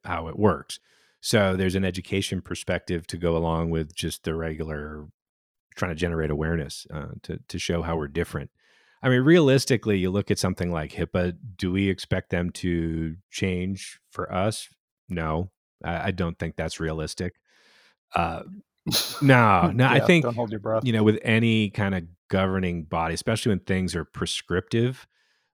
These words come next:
Speaker 1: uh, that, that's a lot of runway that you need to make any changes. So, but that's the thing is, so we're not really focused on trying to get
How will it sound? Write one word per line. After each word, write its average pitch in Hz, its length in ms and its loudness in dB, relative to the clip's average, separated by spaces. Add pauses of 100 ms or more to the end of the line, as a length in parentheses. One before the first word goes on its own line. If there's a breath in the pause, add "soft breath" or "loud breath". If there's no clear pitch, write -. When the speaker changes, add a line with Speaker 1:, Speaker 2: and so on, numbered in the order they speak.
(120)
Speaker 1:
uh, 85 240 -10
that, 104 300 -2
that's 117 300 0
a 82 100 -4
lot 90 720 -2
of 85 120 -2
runway 85 440 -2
that 80 140 -8
you 82 140 -8
need 80 300 -6 (100)
to 82 120 -10
make 78 520 -10
any 80 200 -4
changes. 82 680 -6 (380)
So, 95 600 4
but 135 160 0
that's 139 200 2
the 127 60 -2
thing 120 220 2
is, 87 160 -2
so 95 140 2
we're 95 160 2
not 104 440 2
really 95 600 2 (180)
focused 104 640 0
on 85 320 -4
trying 90 380 -4
to - 180 -8
get 82 320 -6